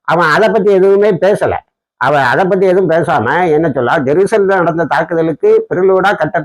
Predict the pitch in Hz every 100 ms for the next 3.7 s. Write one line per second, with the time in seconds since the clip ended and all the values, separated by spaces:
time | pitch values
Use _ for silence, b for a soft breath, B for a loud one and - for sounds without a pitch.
0 | 156 151 147 143 143 127 123 156 110 101
1 | - _ _ _ _ - 131 131 175 175
2 | 160 143 123 196 185 127 151 147 127 180
3 | 202 202 156 131 160 220